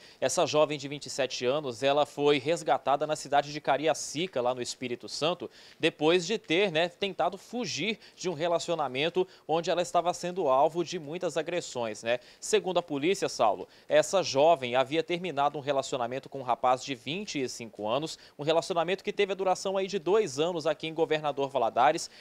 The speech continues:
e que estava sendo marcado por alguns casos de agressão e de violência contra ela. A jovem, né, do,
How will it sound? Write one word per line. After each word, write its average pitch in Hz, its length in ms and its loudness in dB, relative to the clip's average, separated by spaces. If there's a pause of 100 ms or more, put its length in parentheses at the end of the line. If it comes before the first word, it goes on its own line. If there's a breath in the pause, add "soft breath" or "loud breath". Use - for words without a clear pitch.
e 190 80 -4
que 214 120 -4
estava 208 400 4
sendo 170 240 -6
marcado 151 500 -2
por 180 220 0
alguns 175 360 -2
casos 156 540 0
de 139 100 -2
agressão 156 680 0 (180 soft breath)
e 165 80 -2
de 151 120 -6
violência 156 720 2
contra 165 480 2
ela. 110 340 4 (340 soft breath)
A 156 200 6
jovem, 139 560 2
né, 143 200 4
do, 139 240 -4